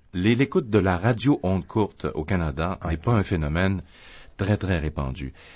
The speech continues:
Speaker 1: Qu'en est-il maintenant du côté des sans-filistes au Canada ?
Speaker 2: Les sans-filistes,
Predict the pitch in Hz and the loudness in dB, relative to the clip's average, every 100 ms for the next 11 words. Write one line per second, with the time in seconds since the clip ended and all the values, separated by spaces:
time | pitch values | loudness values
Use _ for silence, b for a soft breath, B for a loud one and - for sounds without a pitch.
0 | B - 143 139 139 156 104 92 101 104 | B 0 2 2 0 0 2 2 0 0
1 | 87 87 80 104 80 76 85 78 76 69 | 0 -2 0 0 -2 -2 -2 -4 -6 -6
2 | 76 71 65 62 60 58 71 98 90 123 | -6 -8 -10 -10 -12 -14 -10 -6 -4 -2
3 | 110 110 101 127 - | 0 0 0 -2 -4